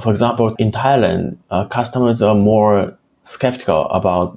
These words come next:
the link sent by S M S compared to Japan. So the access rate is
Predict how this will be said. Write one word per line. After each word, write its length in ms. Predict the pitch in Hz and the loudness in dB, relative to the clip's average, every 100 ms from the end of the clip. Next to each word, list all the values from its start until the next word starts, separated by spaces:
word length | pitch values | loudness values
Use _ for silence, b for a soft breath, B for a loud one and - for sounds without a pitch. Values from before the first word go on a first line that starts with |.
| - _ | -16 _
the 340 | 110 90 87 85 | -2 2 2 0
link 520 | - 90 90 95 90 | 0 -2 0 0 -2
sent 320 | - 90 87 | -4 -2 0
by 280 | 90 87 82 | 0 0 -2
S 220 | - 92 | -2 -6
M 160 | 82 90 | -4 -2
S 320 | 85 135 - _ | -2 -4 -8 _
compared 400 | 95 85 82 80 | -6 -2 -2 -2
to 160 | 87 80 | -2 -4
Japan. 440 | - 92 92 151 - b b | -4 -2 -2 -2 -6 b b
So 340 | 101 101 98 - | 0 0 -2 -4
the 260 | 104 98 110 | 0 0 0
access 340 | 117 117 110 | -4 0 0
rate 340 | 92 98 98 | 2 2 0
is 220 | 92 87 | 0 -2